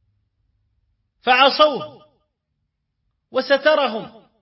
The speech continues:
ودعاهم إلى التوبة،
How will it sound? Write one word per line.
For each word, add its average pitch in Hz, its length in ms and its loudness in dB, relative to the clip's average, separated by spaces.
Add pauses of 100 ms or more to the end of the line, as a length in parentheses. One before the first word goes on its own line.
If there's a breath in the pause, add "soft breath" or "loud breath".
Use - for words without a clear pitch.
(560)
ودعاهم 262 680 0
إلى 262 160 -6
التوبة، 247 720 -6